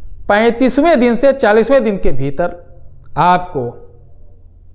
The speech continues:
एक नई चीज दिखाई देगी। डरना नहीं है। आपको आवाज चान-, आना चालू हो जाएगी आपके साथ।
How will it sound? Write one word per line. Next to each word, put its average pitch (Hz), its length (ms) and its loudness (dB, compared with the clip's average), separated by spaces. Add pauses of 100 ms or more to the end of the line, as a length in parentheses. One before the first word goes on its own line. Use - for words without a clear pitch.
(260)
एक 131 340 -4 (800)
नई 127 340 -2
चीज 135 220 -4
दिखाई 110 360 2
देगी। 110 480 -6 (540)
डरना 202 340 -2
नहीं 151 200 -8
है। - 200 -16 (1200)
आपको 269 320 0
आवाज 254 360 2
चान-, 302 340 -2 (120)
आना 262 280 2
चालू 240 360 2
हो 214 100 4
जाएगी 214 460 2
आपके 190 380 0
साथ। 170 400 0